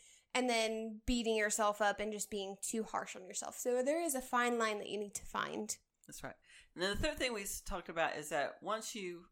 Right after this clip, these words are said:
Speaker 2: or maybe we didn't get to it on the last podcast, is, is now that you've, you've identified the fact that,
Speaker 1: Mm-hmm.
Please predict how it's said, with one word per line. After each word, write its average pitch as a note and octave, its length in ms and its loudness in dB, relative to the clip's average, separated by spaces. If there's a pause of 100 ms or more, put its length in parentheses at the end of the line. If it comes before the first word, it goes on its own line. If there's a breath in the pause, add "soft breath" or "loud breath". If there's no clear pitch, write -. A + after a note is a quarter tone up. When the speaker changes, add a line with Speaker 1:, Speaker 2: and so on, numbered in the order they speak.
Speaker 2:
or C#3+ 100 -2
maybe D#3 260 -2
we C#3 120 -8
didn't C#3 180 -8
get C#3 180 -6
to C#3 100 -8
it A#2 140 -6
on C3+ 120 -8
the A#2+ 80 -8
last C3 260 -6
podcast, - 540 -8
is, - 160 -12 (460 loud breath)
is D#3+ 280 -4
now A#3 240 4
that F4 160 0
you've, E3 320 -2 (320)
you've D3+ 180 -4
identified D#3 520 2
the C#3+ 60 -8
fact C3+ 200 0
that, A#2+ 280 -2
Speaker 1:
Mm-hmm. C3 40 -4